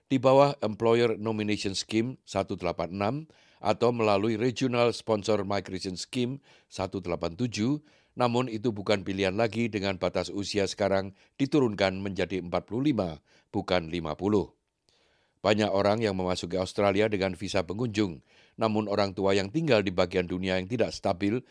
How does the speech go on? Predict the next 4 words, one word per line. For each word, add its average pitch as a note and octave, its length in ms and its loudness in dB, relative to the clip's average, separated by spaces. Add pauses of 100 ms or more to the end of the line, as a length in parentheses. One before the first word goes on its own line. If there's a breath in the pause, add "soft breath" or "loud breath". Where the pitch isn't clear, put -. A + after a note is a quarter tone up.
(280 soft breath)
menghadapi A#2 580 -2
kesulitan A2+ 520 -2
mendapatkan G2 520 -2
izin A2+ 440 -2